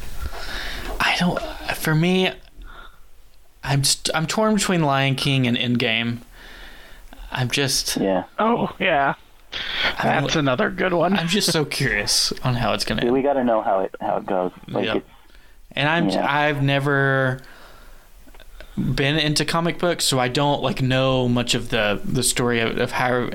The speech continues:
Speaker 1: having any clues as to maybe how it'll end.
Speaker 2: Yeah.
Speaker 3: I mean, I, I know how it ends in the comic, but I, the way the track record of the Marvel movies goes, I don't think that's gonna happen.
Speaker 1: Interesting.
Speaker 2: Can I ask a question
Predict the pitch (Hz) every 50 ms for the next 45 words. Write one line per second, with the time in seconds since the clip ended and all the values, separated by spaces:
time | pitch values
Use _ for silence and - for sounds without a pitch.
0 | - - - 131 139 135 131 127 127 135 131 120 - - - - 135 131 127 120
1 | 113 107 - 101 98 - - 117 104 104 107 107 104 - - - - - 113 127
2 | - - - - - - - - - - - - - - - - - - - -
3 | - - - - - - - - - - 185 185 180 156 151 156 165 165 - -
4 | - - - - - - - - - - - - - - - - - - 170 165
5 | 180 190 - - 165 156 147 147 147 156 147 147 143 131 - - - 147 156 151
6 | 135 - - - - 147 135 135 135 135 139 139 143 156 170 156 135 156 147 147
7 | 151 151 156 160 151 147 143 147 143 135 135 135 - - - 156 156 151 - 180
8 | 160 139 - 156 147 147 135 143 139 139 135 139 135 139 135 135 131 131 127 240
9 | 240 196 190 - - - 135 135 135 143 - - - - - - - - - 156
10 | 151 143 135 139 - 151 143 131 135 127 - - 143 - 185 202 - 131 107 -
11 | 135 202 - - - - - - - - - 123 113 - - 107 - - - 104
12 | 101 101 113 - - - - - - - - - - - - - - - - -
13 | - - 123 123 131 147 151 156 156 - - 160 151 - 139 135 139 - - -
14 | 143 147 143